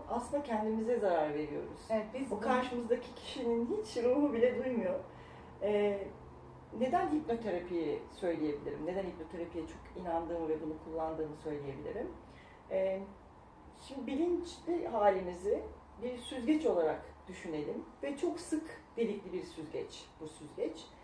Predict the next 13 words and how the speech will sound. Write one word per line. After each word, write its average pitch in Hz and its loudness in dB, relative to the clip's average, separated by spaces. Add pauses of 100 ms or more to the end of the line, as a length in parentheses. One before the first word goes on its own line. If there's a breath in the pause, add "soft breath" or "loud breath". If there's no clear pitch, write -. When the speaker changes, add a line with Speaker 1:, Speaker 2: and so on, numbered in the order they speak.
(440 loud breath)
Speaker 1:
Bilinçli 320 -2
düzeydeyken 220 6
mesela 240 4
sen 285 2
bana 196 0 (460 loud breath)
bir - -12
şey 330 2
söyle, 220 6
ben 285 8
sana 240 0
bir 214 -2
şey - -12
söylediğimde 180 2